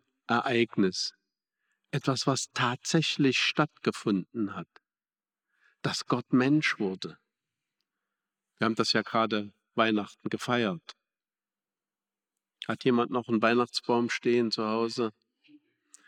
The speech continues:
Wir haben das schon alles wieder weggeräumt, ja. Auch bei uns ist es ja relativ schnell, weil wir gar nicht so viel aufgebaut hatten, Weihnachtliches wie sonst.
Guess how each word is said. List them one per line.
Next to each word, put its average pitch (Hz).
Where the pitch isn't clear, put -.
Wir 107
haben 110
das 113
schon 107
alles 110
wieder 110
weggeräumt, 90
ja. 101
Auch -
bei 104
uns 123
ist 107
es 107
ja 101
relativ 107
schnell, 117
weil 101
wir 98
gar 110
nicht 110
so 113
viel 107
aufgebaut 95
hatten, 92
Weihnachtliches 98
wie 98
sonst. 101